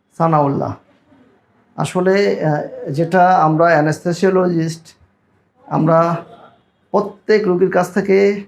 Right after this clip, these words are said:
চিঠি না, আমরা মুখে আশা করি যে তারা অজ্ঞানের বিষয়ে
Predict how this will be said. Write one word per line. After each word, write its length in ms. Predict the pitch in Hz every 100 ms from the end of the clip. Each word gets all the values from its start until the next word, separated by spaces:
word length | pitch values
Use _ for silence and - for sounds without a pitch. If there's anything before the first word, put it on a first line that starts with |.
| _ _ _ _ _ _ _ _ _ _
চিঠি 320 | - 254 254 294
না, 300 | 185 262 381 -
আমরা 240 | 160 170
মুখে 380 | 160 180 185 254
আশা 300 | 202 165 214
করি 340 | 208 165 151
যে 320 | 139 147 147 143 - _ _ _
তারা 420 | 160 156 156 156 - _ _ _ _ -
অজ্ঞানের 460 | 151 160 165 165
বিষয়ে 680 | 160 160 175 170 170 175